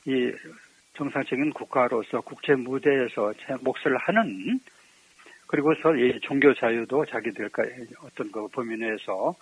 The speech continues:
허용하고 이렇게 일반화한다는 그런 것을 표현하는 굉장히 좋은 기회라고 그쪽에서 판단한 것 같아요. 그렇지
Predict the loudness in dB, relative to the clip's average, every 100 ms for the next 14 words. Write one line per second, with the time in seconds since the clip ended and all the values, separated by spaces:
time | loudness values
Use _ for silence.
0 | -20 -20 -20 _ _ _ _ 0 4 4
1 | 2 -4 -2 2 2 4 0 -2 -4 0
2 | 0 2 0 0 -2 -2 -2 -2 0 0
3 | 2 0 2 0 -2 -4 -4 -2 -2 -2
4 | -6 -12 -20 -20 -20 -2 0 4 4 4
5 | 2 2 6 10 10 8 4 0 -10 -12
6 | -2 2 4 2 0 -4 2 2 2 0
7 | 4 4 4 -4 0 -2 2